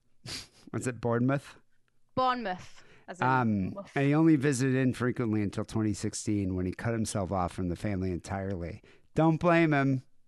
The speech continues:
Speaker 1: I would never go back home.
Speaker 2: I
Speaker 1: You
Speaker 2: would
Speaker 1: know?
Speaker 2: never go back as well. I mean, it sounds like Dad is just a bit too, like, um, we all like to save money. I
Speaker 1: It's
Speaker 2: do.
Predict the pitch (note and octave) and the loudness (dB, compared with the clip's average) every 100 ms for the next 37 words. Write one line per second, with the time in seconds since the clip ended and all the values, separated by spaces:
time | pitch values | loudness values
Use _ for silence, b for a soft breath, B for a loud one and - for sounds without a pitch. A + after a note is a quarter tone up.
0 | _ - D#3+ G3+ C3+ C#3+ F3 D#3 C3 C3 | _ 0 2 4 2 2 2 2 2 0
1 | A#2 G#2 - A#2 F#2 E2+ - _ _ _ | 0 -2 -2 -4 -4 -10 -14 _ _ _
2 | _ _ - - E4 F4+ B3+ C#4+ D4+ C#4 | _ _ -12 -2 0 2 2 2 0 -2
3 | A#3+ A3 - A3 A#3 A#3 F#3+ G3 G#3+ G3+ | 0 -2 -4 -8 -2 -2 0 -2 -4 -6
4 | G3+ - C#4+ D4+ D4 C4 G#3 - G#3 F#3+ | -10 -2 0 0 0 -2 -2 0 2 4
5 | F3 C#3+ F#3+ F#3+ - F3+ F3 - - F#3+ | 2 -6 -6 -10 -10 -6 -6 -6 -6 -6
6 | F3+ F3 b b b - G#3 G3 A#3 G3+ | -6 -8 b b b -4 -4 -4 -4 -4
7 | - - G#3+ A#3+ D4 D4 C#4+ C4+ C4 C4 | -4 -8 -8 -2 0 2 2 0 -2 -8
8 | - A#3+ A3+ A3+ A3 A3+ A#3 - A3 A3+ | -2 0 0 -2 -4 -2 -2 -2 -2 0
9 | G#3 | 0